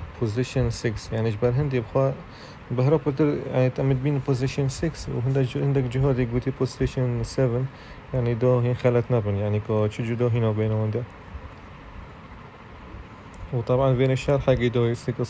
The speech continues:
الأنيميا، مظن الكو تشو تشيد بيتو سيمتوم تويتشنا، acute pain episode و أنيميا و infection و damage to vital organ. وطبعًا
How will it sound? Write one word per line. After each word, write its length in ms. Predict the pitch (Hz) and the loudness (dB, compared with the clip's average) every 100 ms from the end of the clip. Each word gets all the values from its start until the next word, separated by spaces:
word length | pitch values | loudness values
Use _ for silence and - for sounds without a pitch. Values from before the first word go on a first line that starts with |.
| - | -2
الأنيميا، 500 | 113 117 113 107 107 | -2 0 0 2 2
مظن 440 | 110 107 117 110 | 2 2 2 2
الكو 240 | 107 110 107 | -2 -2 -2
تشو 280 | - 110 110 | 0 0 0
تشيد 240 | - 120 113 | 0 0 0
بيتو 220 | 113 113 | -2 -2
سيمتوم 500 | - 117 110 113 113 | -2 -4 0 0 0
تويتشنا، 560 | - 117 - 120 113 117 - - - - | 0 -2 0 0 0 -2 -8 -16 -14 -2
acute 400 | 131 127 - 127 - | -2 0 -2 -2 0
pain 140 | 127 123 131 | -2 0 -2
episode 460 | - 120 - 117 | -2 -4 -2 -2
و 100 | 117 - | 0 -2
أنيميا 440 | 123 123 123 120 120 | 0 0 0 2 2
و 200 | 113 110 | 0 -2
infection 640 | - 123 107 127 120 - | -4 -4 -2 -2 -4 -4
و 300 | 120 120 113 | -2 0 0
damage 320 | 107 117 117 - | 0 0 -2 -2
to 60 | 120 110 | -2 2
vital 320 | 123 123 123 120 | 2 4 0 2
organ. 400 | 120 110 117 120 123 - - - - - | 0 0 -2 -2 -4 -12 -18 -16 -14 -4
وطبعًا 580 | 120 117 110 123 120 | 0 0 2 0 2